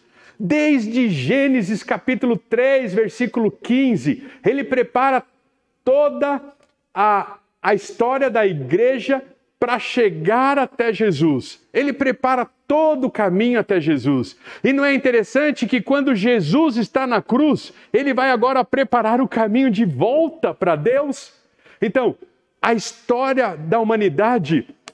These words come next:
é o preparo do caminho até Jesus. É Deus preparando a, a humanidade pra chegada de Jesus.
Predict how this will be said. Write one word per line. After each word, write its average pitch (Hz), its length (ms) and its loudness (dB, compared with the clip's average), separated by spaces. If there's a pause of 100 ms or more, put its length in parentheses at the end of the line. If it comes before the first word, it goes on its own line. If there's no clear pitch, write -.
é 208 280 0 (120)
o 214 120 0
preparo 254 760 0
do 220 240 -2
caminho 247 960 0
até 233 480 -2
Jesus. 180 680 0
É 220 120 2
Deus 190 680 0
preparando 226 1040 0
a, 196 400 -2
a 180 100 0
humanidade 202 880 0 (300)
pra 233 140 -2
chegada 240 720 0
de 175 140 -6
Jesus. 147 540 0